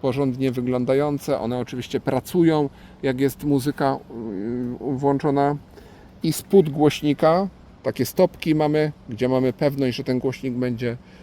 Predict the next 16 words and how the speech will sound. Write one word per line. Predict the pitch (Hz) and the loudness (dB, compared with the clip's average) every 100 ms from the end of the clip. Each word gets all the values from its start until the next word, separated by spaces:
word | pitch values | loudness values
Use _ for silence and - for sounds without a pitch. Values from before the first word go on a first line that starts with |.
| - | -18
stabilnie | - - 123 151 165 156 147 143 - | -8 -2 2 2 2 2 0 -2 -8
stał, | - 147 143 135 | -2 2 4 4
że | 127 | 2
nigdzie | 131 123 135 | 2 2 2
nam | 123 127 | 2 4
nie | 127 | 4
zleci. | 143 127 160 196 - - - - - | 4 2 4 2 2 -10 -18 -18 -6
I | 156 160 165 175 | 0 2 4 4
nowość, | 185 151 160 - | 4 4 0 -2
która | - 170 151 | -4 0 0
się | 170 | 0
pojawiła | - 151 147 156 151 143 | 0 2 2 2 2 0
w | 147 | 0
modelu | 147 139 147 143 | -2 2 2 0
Xtreme | - - - 143 143 | -2 -8 -4 -2 -2
cztery, | - 139 143 202 | -2 0 2 0